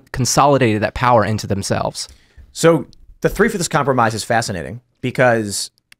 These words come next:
Speaker 2: the average person, I would assume, I mean, in, in my life growing up,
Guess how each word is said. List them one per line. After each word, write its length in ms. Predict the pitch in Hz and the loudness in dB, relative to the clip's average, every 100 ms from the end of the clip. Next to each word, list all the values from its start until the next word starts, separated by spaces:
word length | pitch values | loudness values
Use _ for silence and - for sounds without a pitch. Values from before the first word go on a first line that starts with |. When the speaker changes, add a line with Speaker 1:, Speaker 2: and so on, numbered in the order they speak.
| _ _ | _ _
Speaker 2:
the 200 | 110 131 | -8 0
average 260 | 165 196 - | 2 0 0
person, 640 | 151 147 139 120 113 - _ _ - | 0 2 2 2 -2 -6 _ _ -4
I 80 | 131 | -2
would 160 | 123 | -2
assume, 400 | 104 123 95 78 - | -2 -2 -4 -6 -6
I 80 | 127 | -4
mean, 160 | 135 - | -4 -4
in, 120 | 143 | -6
in 140 | 151 143 | -4 0
my 120 | 160 | 2
life 200 | 143 139 | 2 2
growing 220 | 143 120 | 0 0
up, 180 | 101 | -4